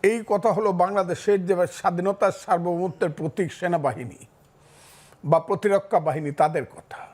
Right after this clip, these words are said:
তারাই বলেছে এই কথাটা যে ডিসেম্বরের মধ্যে ইলেকশন হবে। যখন ইউনূস সাহেবরা সবসময় বলতেছিল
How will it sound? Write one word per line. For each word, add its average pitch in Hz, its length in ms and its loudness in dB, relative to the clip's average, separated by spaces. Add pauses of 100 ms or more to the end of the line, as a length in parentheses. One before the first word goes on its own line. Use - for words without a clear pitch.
(260)
তারাই 202 260 4
বলেছে 156 460 -2 (100)
এই 131 160 -6
কথাটা - 440 -10 (460)
যে 131 60 0
ডিসেম্বরের 190 560 0
মধ্যে 131 260 -4
ইলেকশন - 380 -10 (100)
হবে। - 200 -18 (600)
যখন 175 300 2
ইউনূস 202 300 -2
সাহেবরা 202 320 2
সবসময় 214 420 0
বলতেছিল 185 640 0